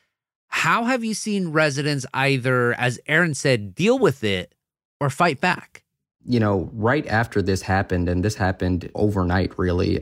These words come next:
Speaker 2: hundreds of people were called to evacuate. So obviously you have folks who are displaced and maybe are coming back. But I guess, you know, this town is really going to have to live with the implications of this for many years to come.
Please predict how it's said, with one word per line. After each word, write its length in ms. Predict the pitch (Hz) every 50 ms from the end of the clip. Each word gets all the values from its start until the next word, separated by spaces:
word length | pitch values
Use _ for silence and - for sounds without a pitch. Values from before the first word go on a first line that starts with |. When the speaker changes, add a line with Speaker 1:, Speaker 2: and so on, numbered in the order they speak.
| - -
Speaker 2:
hundreds 340 | - 113 120 135 131 120
of 80 | - 92
people 380 | - - 98 92 - 110 110 107
were 180 | 101 98 92
called 380 | 90 - - - 92 92 90 -
to 160 | - 95 87
evacuate. 720 | 85 - - - 90 - - 101 104 113 139 - - -
So 160 | - - 101 92
obviously 460 | 87 98 98 98 95 - - 98 98
you 60 | 92
have 220 | 98 92 92 90
folks 240 | - 98 95 90 -
who 160 | - - 90
are 140 | 90 87 85
displaced 720 | 85 87 90 90 - - - - 85 90 107 117 - - -
and 180 | - 90 90
maybe 400 | 87 92 92 87 90 90 87 92 - - _
are 80 | 95 87
coming 300 | - - 92 90 87 87
back. 420 | 92 92 92 98 98 - - - - - - - - - _ _ _ -
But 200 | 98 104 107 104
I 80 | 104 107
guess, 340 | 98 120 120 127 123 - -
you 160 | - 113 113
know, 120 | 104 101
this 180 | 95 92 120 117
town 320 | - - 92 98 127 143
is 180 | 110 90 87 -
really 220 | - 190 214 131
going 260 | 101 - - 92 92 92
to 100 | - 92
have 340 | 90 98 90 92 90 - _
to 500 | - - 92 90 87 87 85 85 87 - -
live 360 | 95 92 98 98 95 101 -
with 180 | 95 92 -
the 200 | - 95 92 87
implications 680 | - 95 95 - - - - - - 113 - 113 107 98
of 140 | 95 90
this 240 | - 92 90 90 -
for 360 | - - - 95 90 85 90
many 320 | 90 90 92 92 101 101 101
years 580 | 92 90 95 95 95 95 92 92 92 92 -
to 100 | - -
come. 480 | - - - - 123 127 98 90 92 -